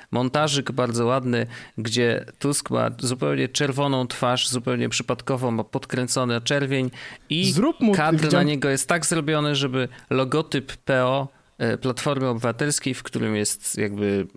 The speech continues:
Speaker 1: obrys Polski z uśmieszkiem w środku, to ten uśmieszek tworzy mu takie piękne rogi,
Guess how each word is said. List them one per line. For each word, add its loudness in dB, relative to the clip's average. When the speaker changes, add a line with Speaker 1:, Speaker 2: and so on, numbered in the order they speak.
Speaker 1:
obrys 0
Polski 0
z -2
uśmieszkiem 0
w -4
środku, -2
to -2
ten -2
uśmieszek -2
tworzy 0
mu 2
takie -2
piękne -2
rogi, 0